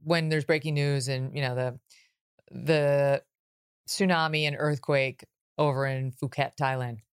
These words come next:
That huge, huge. Everybody tunes into C N N because they will cover the field. They'll have the best resources. They, they're overstaffed. So those are good nights for C N N.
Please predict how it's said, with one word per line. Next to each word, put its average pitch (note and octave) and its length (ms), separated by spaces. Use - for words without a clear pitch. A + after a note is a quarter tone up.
That - 160
huge, - 520
huge. A3+ 400
Everybody F3+ 340
tunes D3+ 260
into C3+ 160
C D3+ 140
N C3+ 100
N C3 140
because C3 260
they C3 200
will B2+ 340
cover G3 220
the F3 80
field. C#3+ 460
They'll D#3 160
have C#3+ 160
the C#3+ 60
best D3+ 240
resources. C#3 680
They, C#3 340
they're D3+ 140
overstaffed. C3+ 600
So - 160
those C4 180
are A3 40
good G3+ 160
nights F#3 220
for D3+ 80
C D3+ 160
N C#3 100
N. B2 160